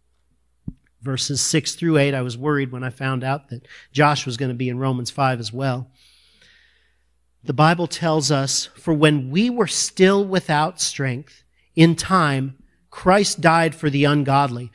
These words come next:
For scarcely for a righteous man will one die, yet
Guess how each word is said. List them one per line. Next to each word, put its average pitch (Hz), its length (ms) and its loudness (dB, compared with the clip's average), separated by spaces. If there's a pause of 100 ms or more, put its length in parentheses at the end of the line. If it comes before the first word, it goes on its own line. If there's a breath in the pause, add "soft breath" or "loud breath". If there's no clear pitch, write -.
(140 loud breath)
For 196 120 2
scarcely 311 540 2
for 226 220 2
a 185 60 2
righteous 175 600 2
man 143 300 0
will 135 100 0
one 139 280 2
die, 139 260 4
yet 226 240 0